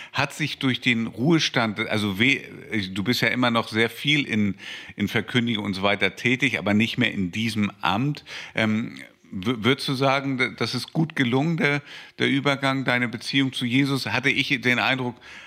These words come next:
hat irgendwie nicht gelitten. Stimmt das? Es gibt ja Leute, wo, wo viel am Amt hängt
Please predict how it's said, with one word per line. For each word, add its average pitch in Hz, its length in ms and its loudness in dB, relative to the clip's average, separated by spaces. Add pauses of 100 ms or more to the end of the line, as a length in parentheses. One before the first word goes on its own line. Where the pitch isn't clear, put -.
(120)
hat 131 200 -2
irgendwie 131 280 2
nicht 131 240 0
gelitten. 123 360 2
Stimmt 156 300 0
das? 196 260 0 (300)
Es 113 160 -2
gibt 156 160 -4
ja 139 80 4
Leute, 139 400 2
wo, 135 260 2
wo 139 120 2
viel 175 440 0
am 135 300 0 (240)
Amt 151 340 2
hängt 151 380 0